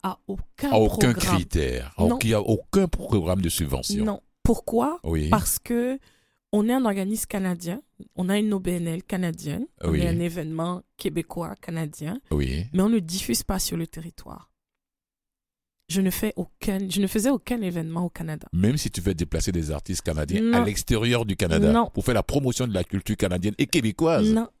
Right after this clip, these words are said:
Speaker 1: ça ne rentrait pas dans les critères.
Speaker 2: Ah.
Speaker 1: Parce qu'il fallait
Speaker 2: Il y a
Speaker 1: diffuser
Speaker 2: combien, il y a
Speaker 1: ici.
Speaker 2: combien qui le font ?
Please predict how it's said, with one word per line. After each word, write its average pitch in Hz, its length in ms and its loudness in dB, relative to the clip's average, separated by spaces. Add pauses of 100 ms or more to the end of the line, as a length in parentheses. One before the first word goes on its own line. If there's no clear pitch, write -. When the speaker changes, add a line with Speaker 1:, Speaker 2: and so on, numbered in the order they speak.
Speaker 1:
ça - 180 0
ne 202 80 4
rentrait 202 300 -2
pas 226 100 -2
dans 220 100 -2
les 196 100 0
critères. - 440 -12 (540)
Speaker 2:
Ah. 143 80 -10 (260)
Speaker 1:
Parce 196 200 0
qu'il - 140 -4
fallait 185 560 0
Speaker 2:
Il 180 60 -6
y - 40 -4
a - 20 4
Speaker 1:
diffuser 156 180 4
Speaker 2:
combien, 196 280 6
il - 40 0
y - 40 6
a - 20 8
Speaker 1:
ici. - 100 2
Speaker 2:
combien 190 220 6
qui 127 140 0
le 98 80 2
font ? - 260 -2